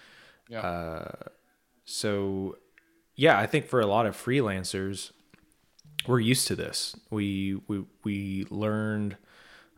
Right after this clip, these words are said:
Speaker 2: um, how to manage our time when you can be distracted by a lot of different things if you're not at an
Speaker 1: Yeah.
Speaker 2: office. But you live in a, you know, big city,
Speaker 1: Yeah.
Speaker 2: and I'm lucky that I have space to,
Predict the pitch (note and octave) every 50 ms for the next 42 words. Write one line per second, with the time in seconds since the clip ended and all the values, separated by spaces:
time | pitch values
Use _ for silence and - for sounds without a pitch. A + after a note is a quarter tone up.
0 | _ _ - F#2 F2 F2 F2 F2 F2 F2 - - - G2+ G2+ G2+ A2 G2+ G#2 G2+
1 | G2 G2+ G2+ G2+ - G2 F#2+ F#2 - - - F#2+ F#2+ F#2+ F#2+ F#2 F#2 F#2 F#2 F2+
2 | F2+ - - _ _ _ _ _ - - G#2 G2 F#2+ F#2+ F#2 F#2+ F#2+ F#2+ F#2+ F#2+
3 | F#2+ F#2 F#2 - - G2 F#2+ F#2 G2 F#2 - F#2+ - - G#2+ G2+ G2+ - G#2+ G2
4 | G2+ F#2+ F2+ E2+ E2+ E2 D#2+ E2 - F2 - - - - - - - D#2 - -
5 | - - G2+ - - F#2+ F#2 F2+ F2 E2+ E2 E2+ F2 F2 E2+ - D#2+ F2+ G#2+ A2
6 | C3+ A#2+ - - - - - - - - - - - - A2 G#2+ C#3 G#3 G#3+ F3+
7 | B2+ A2 G#2 G#2+ G2+ G#2 G2+ G2 G2 G2 G2 G2 G2+ - - _ _ G#2+ G2+ F#2+
8 | G2 A2 A#2 - _ A#2+ A#2+ C3 - - - G2+ F2 G2+ A2 A#2+ A#2+ C3 F3+ -
9 | _ _ _ _ _ _ - G2+ G2 G2 F#2+ F#2+ F#2 F2+ F2+ F2+ F2+ - - _
10 | _ _ _ _ _ _ _ _ _ _ _ G2+ G#2 A#2 A#2+ A2+ G#2+ G#2 - A#2
11 | A2+ A2+ A2 G2+ G2 F#2+ F2+ G2+ G2+ F#2 - - - - G#2+ G2 G2+ G2+ - -
12 | - - G#2+ G2 F#2+ F#2+ F#2 F#2 F#2 F#2